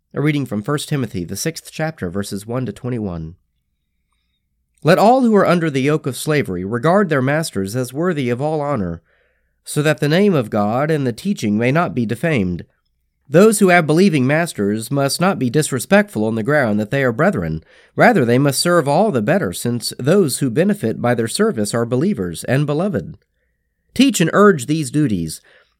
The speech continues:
If anyone teaches otherwise and does not agree with the sound words of our Lord Jesus Christ and the teaching which accords with godliness, he is puffed up with conceit. He knows nothing.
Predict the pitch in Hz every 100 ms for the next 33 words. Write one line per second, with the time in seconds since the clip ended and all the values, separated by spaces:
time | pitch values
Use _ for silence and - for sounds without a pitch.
0 | - 156 254 254 156 131 156 170 139 110
1 | - 196 190 101 104 135 135 127 135 196
2 | 165 143 117 135 175 117 113 120 107 -
3 | 175 202 160 151 165 156 131 104 113 143
4 | 185 127 135 101 95 - 185 107 113 -
5 | - 131 139 131 226 165 113 120 - -
6 | - 180 147 107 104 139 196 160 101 92
7 | 90 - - _ _ _ _ _ 135 165
8 | - - 233 - 202 - 113 - 113 104
9 | 175 101 - - _ _ _ _ - 160
10 | 220 180 165 170 92 85